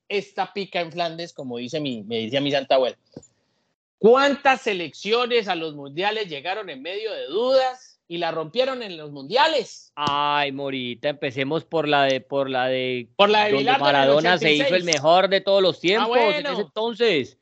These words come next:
Speaker 1: Bueno, por eso.
Speaker 2: Esa selección,
Speaker 1: Entonces
Speaker 2: bueno, la de, la de Paolo Rossi de, de, de España ochenta y dos de Italia, medio de
Speaker 1: Ah,
Speaker 2: escándalos de
Speaker 1: bueno.
Speaker 2: apuestas y todo, que
Speaker 1: Bueno.
Speaker 2: no lo quería nadie, campeón
Speaker 1: Y,
Speaker 2: del mundo, Argentina,
Speaker 1: y al
Speaker 2: campeona del
Speaker 1: revés,
Speaker 2: mundo.
Speaker 1: y al revés, ¿cuántas selecciones favoritas llegaron con ese halo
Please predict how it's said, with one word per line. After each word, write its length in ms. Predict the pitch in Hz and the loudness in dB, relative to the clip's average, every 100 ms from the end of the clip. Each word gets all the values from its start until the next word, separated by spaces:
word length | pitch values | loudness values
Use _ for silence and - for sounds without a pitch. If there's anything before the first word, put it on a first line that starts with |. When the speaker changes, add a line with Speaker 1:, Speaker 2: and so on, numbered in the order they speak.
| _ | _
Speaker 1:
Bueno, 340 | 185 247 277 | -12 -10 -10
por 140 | 262 277 | -6 -4
eso. 260 | 294 - 139 | -4 -6 -10
Speaker 2:
Esa 220 | 147 202 | -2 0
selección, 480 | 208 208 185 185 185 202 | 4 4 4 2 -2 -2
Speaker 1:
Entonces 160 | 226 | -4
Speaker 2:
bueno, 360 | 160 196 254 269 | 2 2 4 2
la 160 | 240 202 | 4 2
de, 180 | 196 | 2
la 140 | 175 175 | 0 2
de 100 | 180 | 2
Paolo 360 | 180 185 226 | 0 0 0
Rossi 300 | 233 247 220 | 0 -2 0
de, 180 | 247 226 | 2 4
de, 260 | 196 185 175 | 2 0 -2
de 420 | 170 165 165 160 | -2 0 0 -2
España 280 | 151 175 214 | -2 0 2
ochenta 300 | 220 214 170 | 4 2 2
y 20 | |
dos 100 | 185 | 2
de 40 | 214 | 2
Italia, 600 | 202 220 233 240 220 180 | 4 4 4 4 4 4
medio 160 | 165 208 | 2 0
de 60 | |
Speaker 1:
Ah, 20 | 202 | 0
Speaker 2:
escándalos 480 | - 196 208 214 | 0 0 2 0
de 60 | 185 | 2
Speaker 1:
bueno. 100 | 160 | 0
Speaker 2:
apuestas 320 | - 196 220 | 0 -6 -4
y 40 | 190 | -4
todo, 180 | 214 | -2
que 100 | 208 | -2
Speaker 1:
Bueno. 180 | 202 175 160 | -4 -8 -12
Speaker 2:
no 80 | 190 | -10
lo 120 | 214 | -10
quería 240 | 196 180 196 | -6 -2 2
nadie, 380 | 202 220 214 180 | 2 2 2 -2
campeón 360 | 165 151 165 | -4 -2 4
Speaker 1:
Y, 20 | |
Speaker 2:
del 140 | 269 156 | 4 4
mundo, 200 | 165 175 | -2 -6
Argentina, 400 | 156 139 139 269 | -8 -6 2 4
Speaker 1:
y 80 | 285 | 8
al 100 | 254 | 8
Speaker 2:
campeona 240 | 214 226 233 | 6 4 2
del 80 | 302 | 2
Speaker 1:
revés, 280 | 277 147 143 | 0 -2 -6
Speaker 2:
mundo. 160 | 160 - | -14 -6
Speaker 1:
y 100 | 226 | 2
al 160 | 254 | 2
revés, 500 | 233 240 254 294 285 - | 2 -4 -2 -2 -4 -4
¿cuántas 640 | 254 269 294 302 302 277 | -2 0 -2 -4 -6 -6
selecciones 840 | 254 233 208 - 247 285 285 285 | -6 -6 -8 -8 -8 -8 -8 -10
favoritas 760 | 220 220 214 214 262 277 294 262 | -8 -8 -6 -8 -8 -8 -8 -6
llegaron 460 | 233 202 247 277 | -8 -6 -6 -8
con 180 | 254 208 | -10 -12
ese 240 | 233 240 262 | -12 -8 -4
halo 200 | 277 | -4